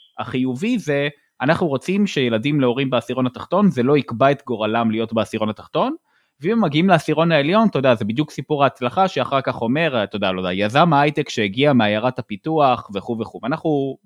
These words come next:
ואוהבים את זה, זה נחשב טוב. אבל בשביל שכזה דבר יקרה, אנחנו חייבים שילדים להורים בעשירונים הגבוהים ירדו למטה,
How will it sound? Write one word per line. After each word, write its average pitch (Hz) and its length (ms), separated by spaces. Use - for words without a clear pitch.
ואוהבים 165 420
את 101 100
זה, 82 80
זה 123 80
נחשב 143 360
טוב. 87 260
אבל 127 140
בשביל 120 220
שכזה 147 360
דבר 208 280
יקרה, 220 400
אנחנו 127 240
חייבים 143 420
שילדים 156 500
להורים 165 420
בעשירונים 143 520
הגבוהים 190 640
ירדו 139 280
למטה, 214 400